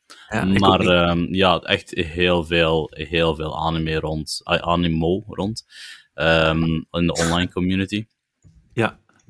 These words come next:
Speaker 2: Ehm,
Speaker 1: Oh
Speaker 2: wat
Speaker 1: nee,
Speaker 2: zijn
Speaker 1: dat is,
Speaker 2: er nog?
Speaker 1: dat is een goede naam voor een podcast van anime in België.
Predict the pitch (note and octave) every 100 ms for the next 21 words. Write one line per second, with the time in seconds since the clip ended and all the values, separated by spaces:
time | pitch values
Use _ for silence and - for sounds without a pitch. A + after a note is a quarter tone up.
0 | - - - E2 D#2 D2+ D#2 D#2 D#2+ D#2+
1 | D#2 D#2 - C3+ D#3 D#3+ C3 D#2+ E2+ G#2
2 | G2+ G2+ A#2 A#2 A#2 A#2 G#2+ F#2+ - -
3 | - D3 C3 - - - A#2+ C#3 D#3 D3
4 | G#2+ F2 G2+ F#2 - G2+ - -